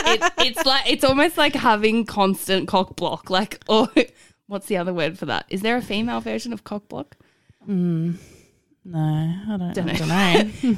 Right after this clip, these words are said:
Speaker 1: <laughs> Um, if left untreated, um, persistent genital arousal disorder can take a toll on your body and mental health and reduce
Speaker 2: Yeah.
Speaker 1: your quality of life,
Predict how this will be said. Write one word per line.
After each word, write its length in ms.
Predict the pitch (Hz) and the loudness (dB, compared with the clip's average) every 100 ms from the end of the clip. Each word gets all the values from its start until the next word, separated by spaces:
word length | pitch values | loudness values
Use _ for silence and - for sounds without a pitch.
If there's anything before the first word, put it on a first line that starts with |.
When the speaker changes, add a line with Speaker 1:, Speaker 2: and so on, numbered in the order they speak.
| - | 2
Speaker 1:
<laughs> 40 | |
Um, 300 | 226 220 214 - - - | 2 2 -2 -6 -18 0
if 200 | 269 226 | 0 2
left 400 | 226 220 220 - | 0 0 -2 -4
untreated, 840 | 247 285 311 - 226 208 202 196 196 _ _ _ - | 0 2 0 0 0 2 0 -2 -8 _ _ _ -2
um, 480 | 190 180 180 185 175 | 0 0 -2 -4 -4
persistent 560 | 220 208 202 - 208 | -6 -4 -6 -4 -4
genital 400 | 190 185 180 190 - | -2 -2 -2 -4 -2
arousal 460 | 170 165 165 175 | -2 -2 -2 -4
disorder 480 | 175 185 - 165 165 | -4 -4 -2 -2 -2
can 220 | - 190 | 0 0
take 260 | - 185 175 | 2 -4 -4
a 60 | |
toll 340 | 185 - 185 165 | -6 -2 0 2
on 140 | 175 | 2
your 100 | 170 | 2
body 300 | 160 151 - | 0 -2 -2
and 100 | 123 | -2
mental 320 | 180 - 202 - | 0 -2 -4 -6
health 280 | - - | -8 -4
and 100 | 196 | -2
reduce 240 | 180 175 226 | -2 -2 0
Speaker 2:
Yeah. 60 | |
Speaker 1:
your 80 | 202 | 0
quality 240 | 160 165 160 | 0 -2 -4
of 80 | |
life, 160 | 156 147 | -6 -8